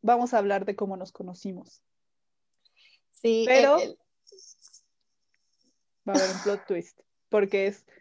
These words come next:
Speaker 1: la historia de cada una, de cómo se acuerdan que conoció una cada una.
Speaker 2: Y eso me da mucho estrés, porque no recuerdo nada. <laughs> Nunca en la vida.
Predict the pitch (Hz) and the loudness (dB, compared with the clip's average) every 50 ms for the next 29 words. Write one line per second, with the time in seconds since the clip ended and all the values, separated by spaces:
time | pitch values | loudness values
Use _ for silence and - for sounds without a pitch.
0 | _ _ _ _ - - _ _ _ - 220 240 240 247 254 254 - 311 339 359 | _ _ _ _ -20 -20 _ _ _ -4 2 4 4 4 4 4 4 4 4 4
1 | 330 277 233 226 262 262 262 247 240 233 233 254 262 277 277 233 208 - _ - | 4 4 4 4 4 4 4 4 4 4 2 2 0 0 0 -2 -4 -4 _ 0
2 | 247 247 247 254 262 269 349 - _ _ _ - 202 180 - 226 214 214 214 214 | 2 2 2 2 2 0 0 -2 _ _ _ -4 -2 0 2 2 2 2 2 -2
3 | 233 247 240 208 - 185 175 180 185 196 - 208 190 185 190 220 - _ _ _ | -4 -4 -6 -8 -8 -8 -8 -8 -10 -10 -6 -4 -4 -4 -4 -8 -12 _ _ _
4 | - 226 220 208 190 180 190 214 185 180 170 170 175 175 - - - - - _ | -8 -6 -6 -4 -4 -4 -2 0 0 0 0 0 -4 -6 -10 -14 -16 -20 -20 _
5 | _ _ _ _ _ _ - - _ _ _ _ _ - - _ _ _ - - | _ _ _ _ _ _ -20 -20 _ _ _ _ _ -20 -20 _ _ _ -20 -20
6 | - - _ _ _ - 233 226 226 220 208 - 214 214 208 190 190 185 185 180 | -20 -20 _ _ _ 0 4 6 6 6 4 2 2 2 4 2 2 0 0 -2
7 | - 180 - - 208 - - - - _ _ _ _ - 240 226 220 - - - | -4 -6 -6 -6 -8 -10 -16 -20 -20 _ _ _ _ -4 -4 -4 -4 -4 -8 -10
8 | - - - - 220 220 220 - - _ - - 214 214 214 214 214 214 214 220 | -10 -10 -8 -6 -6 -6 -6 -8 -12 _ -4 -4 -2 0 0 0 0 -2 -4 -4
9 | 226 226 - - 226 _ _ _ _ _ - - - - - - _ _ - 320 | -6 -6 -6 -8 -10 _ _ _ _ _ -20 -20 -20 -20 -20 -20 _ _ 2 2
10 | 311 - - - - 302 269 254 240 240 254 - - - 240 226 220 214 262 233 | 4 4 4 2 4 6 6 6 4 4 2 2 2 2 -2 -2 -2 -2 -2 -2
11 | 233 240 247 240 - _ | -2 -4 -4 -6 -6 _